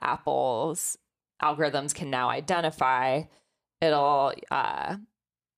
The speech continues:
let's see, you tap the little info icon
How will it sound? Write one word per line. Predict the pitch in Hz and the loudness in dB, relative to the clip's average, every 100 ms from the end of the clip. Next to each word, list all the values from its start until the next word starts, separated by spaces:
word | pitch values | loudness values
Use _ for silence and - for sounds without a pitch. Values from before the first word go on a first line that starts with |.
| _ _ | _ _
let's | _ - | _ -16
see, | - - - | -14 -14 -10
you | - 196 | -6 -2
tap | 185 220 | 0 0
the | - | 0
little | 151 143 | 0 0
info | 190 185 170 | -2 0 2
icon | 131 139 - 139 151 | 2 0 -2 -2 -4